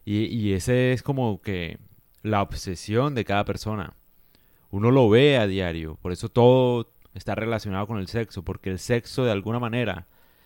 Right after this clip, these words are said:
te hace olvidar todos tus problemas, todas tus ansiedades.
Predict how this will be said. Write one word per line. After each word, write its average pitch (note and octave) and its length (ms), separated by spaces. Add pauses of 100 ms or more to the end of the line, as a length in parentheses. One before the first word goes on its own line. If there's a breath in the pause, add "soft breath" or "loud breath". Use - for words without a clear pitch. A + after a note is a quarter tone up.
(140 soft breath)
te A#2 120
hace A2+ 220
olvidar A2+ 640 (420)
todos C3 360
tus A#2+ 160
problemas, G2 720
todas A#2 360
tus G2+ 380
ansiedades. F#2+ 1040